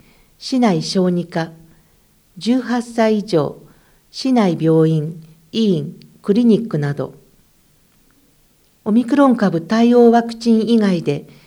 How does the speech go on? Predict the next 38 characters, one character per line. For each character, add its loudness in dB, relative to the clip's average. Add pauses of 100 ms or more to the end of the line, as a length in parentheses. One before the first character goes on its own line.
(100)
三 -2
回 0
目 0
接 -2
種 -4
を 0
希 -6
望 4
す -2
る 0
人 -2
を 2
対 -4
象 -4
に -6 (300)
接 -2 (120)
種 -2
を 2
実 -6
施 -8
し -8
ま -6
す。 -20 (1200)
対 -2
象 2
者、 -6 (380)
初 -6
回 0
接 0
種、 -6 (460)
一、 -4
二 2
回 2
目 4
が 2
完 -4
了 0
し、 -8